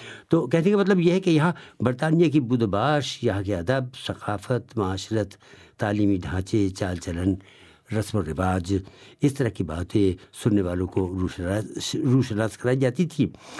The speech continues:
اور چونکہ اس زمانے میں بہت تھوڑے لوگوں کے پاس ریڈیو سیٹ ہوتے جو زیادہ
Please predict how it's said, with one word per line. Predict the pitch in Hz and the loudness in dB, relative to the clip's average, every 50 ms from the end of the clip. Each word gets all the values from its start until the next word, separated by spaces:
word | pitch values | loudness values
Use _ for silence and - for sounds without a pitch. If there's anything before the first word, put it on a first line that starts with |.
| - - | -16 -4
اور | _ - 123 | _ 0 0
چونکہ | 123 - - 190 175 - 190 | 0 2 0 0 4 4 4
اس | 156 | 4
زمانے | 131 135 135 143 156 | 4 2 0 2 2
میں | 170 170 | 2 2
بہت | 151 139 147 147 147 - | 2 0 0 -2 -2 -6
تھوڑے | - - - 139 156 180 196 | -14 0 2 4 4 6 4
لوگوں | 156 110 101 98 92 98 92 | 4 4 4 4 2 2 2
کے | 85 - | 0 0
پاس | - 85 90 90 - - _ - - - - - _ | -2 -2 -4 -4 -6 -8 _ -20 -20 -20 -20 -6 _
ریڈیو | 120 104 98 117 110 101 104 104 | 0 4 4 4 4 4 0 0
سیٹ | - - 135 151 - - | 0 2 -2 -2 -2 -4
ہوتے | - - - - 104 107 | -14 -14 -6 -4 -4 -2
جو | 117 123 127 107 | 0 0 -2 -2
زیادہ | 87 87 104 101 107 | 0 0 0 0 0